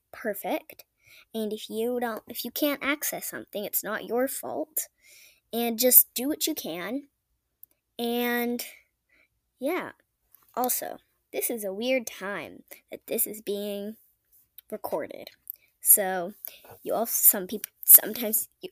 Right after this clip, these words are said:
we can't really go to the bulk bins. We can't, um, bring our reusable bags to the store. And that's okay.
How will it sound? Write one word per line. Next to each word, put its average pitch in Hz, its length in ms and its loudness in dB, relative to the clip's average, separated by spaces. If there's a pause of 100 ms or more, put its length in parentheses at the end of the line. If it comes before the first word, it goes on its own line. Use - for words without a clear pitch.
we 226 240 -6
can't 311 280 4
really 208 180 0
go 196 160 0
to 196 60 -16
the - 60 -14
bulk 185 320 -8
bins. 175 300 -8
We 233 120 -10
can't, 277 580 -4
um, 180 340 -8 (840)
bring 226 140 -2
our 214 180 2
reusable 202 340 -2
bags 190 280 -2
to - 100 -6
the - 60 -2
store. - 400 6 (440)
And 113 140 -10
that's - 260 -2
okay. 254 460 0